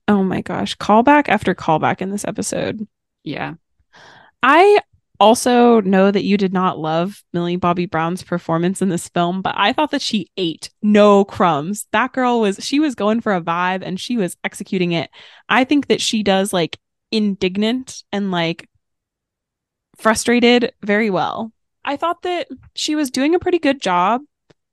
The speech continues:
Speaker 1: And I think that maybe Millie Bobby Brown should do more period pieces. But I'm also someone that thinks that there should be more silly period pieces.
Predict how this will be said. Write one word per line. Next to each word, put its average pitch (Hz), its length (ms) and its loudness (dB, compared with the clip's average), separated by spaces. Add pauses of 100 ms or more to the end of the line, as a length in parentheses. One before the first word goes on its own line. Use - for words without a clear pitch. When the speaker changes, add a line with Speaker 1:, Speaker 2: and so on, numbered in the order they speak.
(180)
Speaker 1:
And 330 120 -2
I 403 100 0
think 427 240 -6
that 440 140 -2
maybe 453 300 -2
Millie 440 260 -2
Bobby 427 300 0
Brown 440 220 -4
should 415 180 -10
do 381 180 -2
more 453 280 -6
period 220 400 -4
pieces. 151 520 -6
But - 180 0
I'm 392 200 0
also 339 220 -2
someone 285 280 0
that 233 120 -2
thinks 262 200 -4
that 247 100 -8
there 262 80 -2
should 240 140 -6
be 247 80 2
more 196 220 0
silly 233 500 -2
period 190 420 -6
pieces. - 420 -6